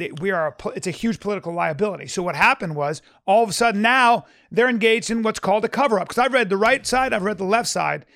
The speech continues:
and what they're saying is that the, the, the, the criminal allegations that the New York Post is talking about is the fact that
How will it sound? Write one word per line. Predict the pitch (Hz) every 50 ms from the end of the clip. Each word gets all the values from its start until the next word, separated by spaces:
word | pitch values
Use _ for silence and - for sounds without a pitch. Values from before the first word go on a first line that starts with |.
| - - _
and | - - 190
what | 196 214 208
they're | - 202
saying | - - 254 269 269 254
is | 214 165
that | 190 185
the, | 156 208
the, | 175 185 202 202
the, | - 170 190 190 185
the | 190 - 180 190 185 180 170 -
criminal | - - 294 359 339 262 220
allegations | 214 - - - 165 160 156 156 160 147 127 - 160 156 147 - - _ _ _ _ _ _
that | - 170 -
the | 196 185
New | 190 180 202
York | 202 190 165 -
Post | - 247 254 - -
is | 165 -
talking | - 160 156 - 151
about | 147 151 147 151 147
is | 160 156 147 - - - - _
the | - 165
fact | - 202 180 - -
that | 190 196